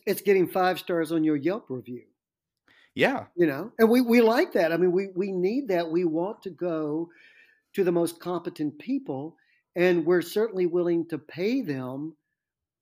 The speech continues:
Speaker 1: for their, for their competence because, you know, ultimately they're gonna save us, they're gonna save our lives, they're gonna save our vehicles, they're gonna save our money,
Speaker 2: Yeah.
Speaker 1: uh, the more proficient they are. So in terms of our everyday life,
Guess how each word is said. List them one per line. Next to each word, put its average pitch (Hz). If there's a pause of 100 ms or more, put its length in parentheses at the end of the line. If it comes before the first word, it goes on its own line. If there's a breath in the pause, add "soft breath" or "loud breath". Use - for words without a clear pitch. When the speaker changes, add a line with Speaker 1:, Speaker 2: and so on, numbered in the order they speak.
(420)
Speaker 1:
for 180
their, 156 (180)
for 156
their 151
competence 196
because, 147
you 139
know, 147
ultimately 165
they're 156
gonna 151
save 165
us, 156 (120)
they're 131
gonna 143
save 160
our 127
lives, 196
they're 185
gonna 170
save 185
our 160
vehicles, 196
they're 190
gonna 190
save 196
our 170
money, 165 (680 loud breath)
Speaker 2:
Yeah. 160
Speaker 1:
uh, 147 (120)
the 147
more 151 (220)
proficient 147 (140)
they 131 (460)
are. 156 (400 soft breath)
So -
in 180
terms 311
of 220
our 180
everyday 175
life, 143